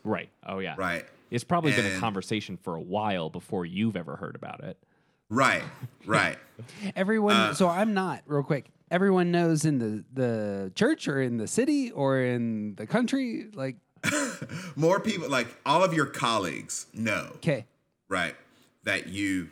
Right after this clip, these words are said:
Speaker 2: that you got fired. Um, and it's one of those things where it just feels like, oh my gosh, like, every person that I know, from,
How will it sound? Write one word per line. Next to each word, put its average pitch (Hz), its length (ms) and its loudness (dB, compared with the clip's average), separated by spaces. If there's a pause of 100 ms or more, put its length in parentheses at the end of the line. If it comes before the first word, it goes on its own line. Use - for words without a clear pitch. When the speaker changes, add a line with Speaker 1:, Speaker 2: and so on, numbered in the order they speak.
(140)
Speaker 2:
that 90 180 -4
you 87 120 -4
got 78 200 -6
fired. 78 460 -8 (800)
Um, 104 340 0
and 107 160 0
it's 104 140 -4
one 139 120 0
of 131 100 0
those 113 300 2
things 135 400 -4
where 95 180 0
it 90 60 -2
just 95 280 -4
feels 98 380 -2
like, 85 300 -4 (600)
oh 160 160 -2
my 92 140 -2
gosh, 82 560 -6
like, 87 240 -10
every 127 260 0
person 113 480 -4
that 92 160 -2
I 87 120 -2
know, 85 540 -6 (400)
from, 92 720 -2